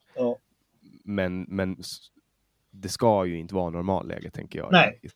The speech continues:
Speaker 1: Och där
Speaker 2: i
Speaker 1: tar du
Speaker 2: ett
Speaker 1: upp en annan viktig bild, och det är ju det här med normalbilden. Jag menar, mina barn som är tonåringar, eh, de har ju vuxit upp i ett Sverige där, eh,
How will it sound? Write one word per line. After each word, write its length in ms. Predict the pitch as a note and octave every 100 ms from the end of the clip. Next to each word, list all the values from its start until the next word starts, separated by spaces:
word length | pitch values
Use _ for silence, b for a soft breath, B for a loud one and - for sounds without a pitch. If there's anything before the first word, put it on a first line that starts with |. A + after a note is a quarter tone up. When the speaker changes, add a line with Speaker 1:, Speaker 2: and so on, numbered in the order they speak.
| _ _ _
Speaker 1:
Och 140 | E3
där 160 | D3+ A3
Speaker 2:
i 20 |
Speaker 1:
tar 160 | A3 G#3+
du 100 | F3+
Speaker 2:
ett 80 | E3+
Speaker 1:
upp 60 |
en 100 | F3
annan 320 | E3 D3+ G#3
viktig 360 | G3 - - C3+
bild, 280 | B2 B2 B2
och 60 |
det 100 | B2
är 160 | E3+ E3
ju 60 | D3
det 120 | B2+
här 120 | A#2+
med 140 | A#2
normalbilden. 1040 | A#2 B2 B2+ D#3+ A2+ G2 E3 G3+ A2 G2 B2+ _
Jag 160 | D#3+ C#3+
menar, 500 | D#3 D3 C3+ C#3 C#3
mina 420 | D3+ D3 C#3+ G3
barn 440 | E3 C#3 C3+ B2+ b b b -
som 280 | - C#3
är 120 | B2+ B2
tonåringar, 800 | C3 A#2+ A2+ A#2+ A#2+ B2 D3+
eh, 540 | F#3 G3 D3 C#3 C#3 C3+ _
de 240 | _ C3 C3
har 120 | G3
ju 160 | D#3+ C#3+
vuxit 440 | C#3 - C3 -
upp 220 | C3 -
i 20 |
ett 120 | C3 -
Sverige 500 | C3 B2+ B2+ B2 A#2
där, 440 | A#2 A#2 A#2 A2+ A2 - _ _ _ _ _ -
eh, 600 | C#3+ B2 A2 G#2 G#2